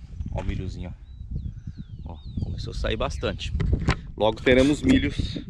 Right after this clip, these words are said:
pra fazer pamonha. Beleza? Então vem com a gente então. Compramos umas galinhas novas, umas franguinhas novas, vou mostrar pra vocês também.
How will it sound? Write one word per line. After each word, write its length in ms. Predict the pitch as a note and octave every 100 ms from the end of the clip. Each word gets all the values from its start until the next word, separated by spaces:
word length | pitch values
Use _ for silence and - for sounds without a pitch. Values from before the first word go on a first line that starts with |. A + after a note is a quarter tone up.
| - - - -
pra 120 | A#2
fazer 220 | A#2+ A#2
pamonha. 460 | C3+ B2 G2 F2+ F2+ - - - - - - - -
Beleza? 400 | C#3 C4 B3+ D#3+
Então 200 | - G#3+
vem 100 | A#3+
com 80 |
a 40 | A#3+
gente 240 | G#3 G3+
então. 200 | - E3 - -
Compramos 340 | F#3 G#3+ A#3
umas 240 | A3+ A3 F3
galinhas 380 | G#3 G#3+ G#3
novas, 240 | F3+ B3 B3
umas 200 | G#3+ -
franguinhas 500 | F#3 F#3 D#3+ E3 D3
novas, 220 | E3+ F#3+
vou 60 | E3+
mostrar 220 | D3+ D3+
pra 100 | C#3+
vocês 280 | B2+ C#3 -
também. 500 | C3 E3 - -